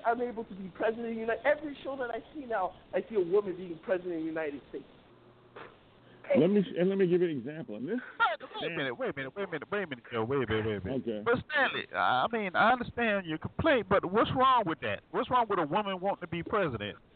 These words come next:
Speaker 1: I have no problem with a woman being president, but every show? Not even one show that's showing a man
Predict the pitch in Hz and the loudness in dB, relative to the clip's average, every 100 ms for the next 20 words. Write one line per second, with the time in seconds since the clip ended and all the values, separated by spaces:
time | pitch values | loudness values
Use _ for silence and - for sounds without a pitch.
0 | _ _ - 220 262 262 226 294 285 277 | _ _ 2 4 4 0 -2 -6 -2 -2
1 | 254 240 214 202 180 226 220 202 180 160 | -2 -4 -4 -4 -6 -6 -6 -6 -10 -8
2 | - - 185 175 165 156 175 190 208 240 | -4 -4 -2 -2 0 -2 -2 -2 -2 -8
3 | - 294 262 339 - - - - - - | -2 2 2 2 -8 -20 -20 -20 -20 -20
4 | - - 269 269 220 208 165 190 233 - | -10 0 4 4 4 4 2 0 0 -2
5 | - 254 254 226 - 240 240 208 202 208 | -2 0 0 0 2 4 4 0 2 2
6 | 226 | 2